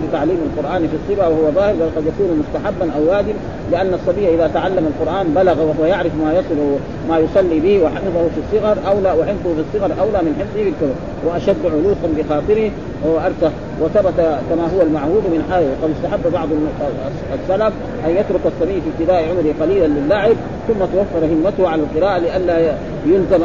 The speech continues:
أولاً بالقراءة في-، فيمل لها ويعدل عنها إلى اللعب. وكره بعضهم تعليم القرآن وهو لا يعقل ما يقول، ولكن يترك حتى إذا عقل وميز علم قليلاً قليلاً بحسب همته. ومعناه من خمس سنوات ومن ست سنوات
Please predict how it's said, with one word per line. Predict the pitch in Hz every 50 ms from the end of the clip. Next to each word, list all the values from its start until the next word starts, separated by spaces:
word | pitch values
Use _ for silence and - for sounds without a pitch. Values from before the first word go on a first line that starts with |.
| 156 170
أولاً | 185 185 165 165 160
بالقراءة | 156 143 151 135 131 143 151 180 202 214 196 208 214 208 - - - -
في-، | 156 160 160 151 139 135 - - - - - - - - - - 196 185 - - - - - - - - - - - - -
فيمل | 160 160 160 165 208 208 190 175
لها | 180 170 175 165 151 131 - - 127 143
ويعدل | 165 190 196 190 160 170 156 151
عنها | 151 190 190 180 165 151
إلى | 143 151
اللعب. | 147 143 170 196 196 190 170 165
وكره | - 208 196 190 180 165
بعضهم | 160 185 165 160 165 156 -
تعليم | 170 151 151 180 180 165 156
القرآن | 151 - - 143 151 196 190
وهو | 175 165 160 160 160
لا | 170 180
يعقل | 196 208 190 170 - 170 151 147
ما | 156 147
يقول، | 147 139 - 190 190 170
ولكن | 160 180 185 -
يترك | 180 160 170 180 - 185 165 160 - -
حتى | - - 180 151 147
إذا | 156 156 151
عقل | 143 185 202 202 202 196 170
وميز | 151 165 190 196 196 208 226 220 - - - - - - -
علم | 147 160 196 190 170 160 143 -
قليلاً | 151 151 190 196 165 156 147 -
قليلاً | 156 170 190 185 180 147
بحسب | 156 - 190 196 - 170
همته. | 156 151 147 135 135 123 - - - 185 214
ومعناه | 196 202 208 165 165 208 220
من | 220 214 196 -
خمس | - 208 202 175 165 -
سنوات | 185 160 156 180 208 214 202
ومن | 196 165 170
ست | 156 - 196 - - 165 - 165
سنوات | 151 156 170 208 226 240